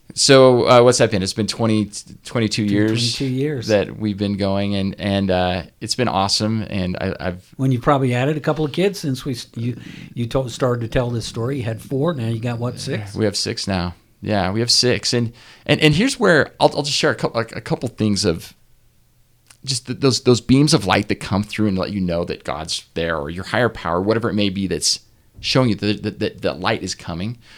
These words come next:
Speaker 1: So I had five girls in a row. <laughs> Girl, girl, girl, girl, girl, right? And, and I, I've always wanted to have a boy.
Speaker 2: <laughs>
Speaker 1: And so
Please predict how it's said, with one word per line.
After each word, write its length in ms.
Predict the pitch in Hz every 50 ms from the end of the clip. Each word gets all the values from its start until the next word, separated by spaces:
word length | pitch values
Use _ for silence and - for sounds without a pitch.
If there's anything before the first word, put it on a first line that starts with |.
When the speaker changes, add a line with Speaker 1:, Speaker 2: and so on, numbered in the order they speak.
| - - - - - - -
Speaker 1:
So 160 | - - 131
I 80 | - 175
had 140 | 185 - -
five 480 | - - - 110 95 95 104 95 -
girls 260 | - 95 92 87 87 90
in 60 | -
a 80 | - -
row. 260 | 64 50 50 - - - _ _ _ _ - - - - - _ _ - - - -
<laughs> 440 | 175 131 - - - 156 - - -
Girl, 220 | - 147 151 156
girl, 220 | 147 135 135 127 120
girl, 480 | 107 - 117 113 113 107 107 104 104 104 - -
girl, 240 | - 117 113 110 107
girl, 500 | 87 113 117 107 92 82 78 82 - - - - _ _ _ -
right? 320 | 120 110 107 107 113 - -
And, 340 | 135 131 127 123 120 110 - - - - - -
and 220 | 123 120 113 104 - - -
I, 540 | 123 127 135 143 151 156 156 151 139 - - _ _ _ _ _ _ _ -
I've 160 | 104 101 -
always 280 | 95 92 95 90 - -
wanted 200 | 90 - - -
to 40 | -
have 160 | - - -
a 160 | - - - 53
boy. 220 | - - - - - - - - - - - 302 269 -
Speaker 2:
<laughs> 100 | - -
Speaker 1:
And 180 | 131 131 131 -
so 480 | - - - 147 135 131 127 120 110